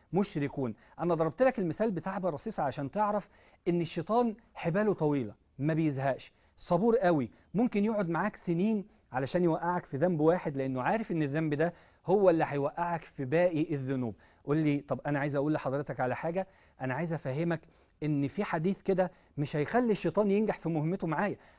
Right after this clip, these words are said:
أكفر بالله إزاي وأنا من يوم ما اتولدت وأنا بوحد ربنا؟"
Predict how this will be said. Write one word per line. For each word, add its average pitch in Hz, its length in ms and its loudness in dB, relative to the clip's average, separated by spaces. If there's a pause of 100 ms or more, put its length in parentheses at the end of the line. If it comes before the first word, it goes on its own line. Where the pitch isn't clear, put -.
(160)
أكفر 196 340 2
بالله 165 260 4
إزاي 208 300 2
وأنا 185 340 4
من 165 180 2
يوم 208 220 4
ما 185 60 4
اتولدت 165 420 2
وأنا 160 140 2
بوحد 160 380 0
ربنا؟" 151 380 2